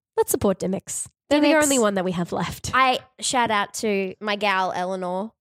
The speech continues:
Speaker 2: who works at Dimmicks. She suggested a really great book, which I will talk about at the end of this episode.
Speaker 1: Nice. Um, yes, Bevan Slattery is a technology entrepreneur.
Speaker 2: <sighs>
Speaker 1: I read his Wikipedia page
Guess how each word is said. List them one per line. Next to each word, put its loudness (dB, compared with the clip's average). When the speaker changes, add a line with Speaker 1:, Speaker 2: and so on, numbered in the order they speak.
Speaker 2:
who -2
works -2
at -6
Dimmicks. -6
She -4
suggested -4
a -2
really -2
great -4
book, -8
which -6
I 0
will -2
talk -10
about -12
at -18
the -12
end -10
of -18
this -20
episode. -10
Speaker 1:
Nice. -4
Um, 2
yes, 0
Bevan 0
Slattery -2
is -2
a -2
technology -4
entrepreneur. -2
Speaker 2:
<sighs> -16
Speaker 1:
I 4
read 2
his -2
Wikipedia -2
page -2